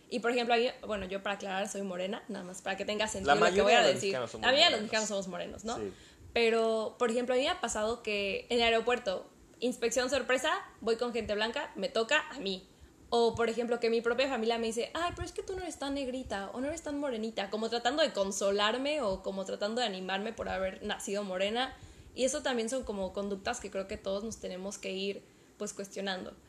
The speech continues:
Speaker 1: Y bueno, ya para acabar mi parte y no aburrirlos,
Speaker 2: <laughs> Ya.
Speaker 1: les quiero recomendar una serie en Netflix, eh,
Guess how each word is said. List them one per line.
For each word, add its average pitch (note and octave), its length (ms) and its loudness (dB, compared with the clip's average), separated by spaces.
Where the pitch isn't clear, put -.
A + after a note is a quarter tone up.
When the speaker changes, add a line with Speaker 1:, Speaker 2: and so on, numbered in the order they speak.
Speaker 1:
Y C4+ 180 6
bueno, C#4+ 220 6
ya C4 180 4
para D#4 140 0
acabar G3+ 340 0
mi G3+ 120 -4
parte A3+ 480 -2
y B3 80 -4
no G3+ 80 -4
aburrirlos, A3 880 -2
Speaker 2:
<laughs> - 80 -18
Ya. G#2 160 -4
Speaker 1:
les A3+ 320 2
quiero B3 200 4
recomendar G3+ 560 0
una G#3 200 -4
serie G3 300 -4
en G3 80 -4
Netflix, F#3+ 680 -8
eh, F#3 500 -6